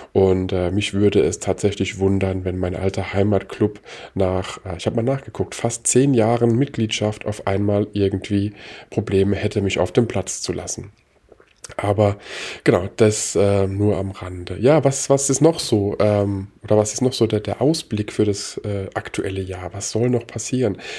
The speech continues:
Also logischerweise, der Podcast soll natürlich weitergehen.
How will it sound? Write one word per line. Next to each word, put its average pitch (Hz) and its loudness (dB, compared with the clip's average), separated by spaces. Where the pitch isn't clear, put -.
Also 104 0
logischerweise, 113 4
der 104 2
Podcast 123 0
soll 123 4
natürlich 113 2
weitergehen. 104 2